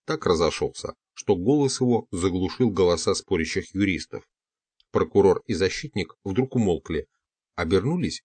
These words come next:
к непрошенному оратору и несколько минут вместе с судьей смотрели на него в таком изумлении, что не могли вымолвить ни слова.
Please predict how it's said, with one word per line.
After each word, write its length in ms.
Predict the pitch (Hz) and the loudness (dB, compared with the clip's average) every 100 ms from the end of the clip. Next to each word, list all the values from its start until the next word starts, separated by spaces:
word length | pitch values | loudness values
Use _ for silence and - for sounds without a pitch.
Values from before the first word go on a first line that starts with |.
| - | -8
к 100 | - | -2
непрошенному 640 | 95 101 90 - 90 92 | 0 2 0 0 -2 2
оратору 500 | 110 98 - 82 80 _ _ | 4 2 0 -4 -4 _ _
и 80 | 110 | 0
несколько 480 | 104 101 110 90 98 | 2 0 -2 -4 -2
минут 320 | 101 101 - - | 0 -2 -6 -8
вместе 400 | 95 101 82 95 | -2 -2 -2 -4
с 60 | - | -4
судьей 480 | 101 95 143 165 - | -4 0 0 -2 -6
смотрели 560 | - 92 - 123 107 | -2 -2 2 2 2
на 80 | 95 | 0
него 380 | 95 95 92 - _ | 0 4 2 2 _
в 120 | - | -8
таком 400 | - 107 113 95 | -4 -2 0 0
изумлении, 720 | 85 101 107 160 175 107 82 - _ _ - | 0 0 0 2 0 0 -2 -6 _ _ -12
что 260 | - 160 | -4 -2
не 120 | 131 113 | 2 4
могли 340 | 104 113 113 | 4 4 2
вымолвить 500 | 98 98 101 92 - | 2 4 4 2 -2
ни 100 | 113 | -4
слова. 440 | - 82 60 53 | -2 -2 -2 -4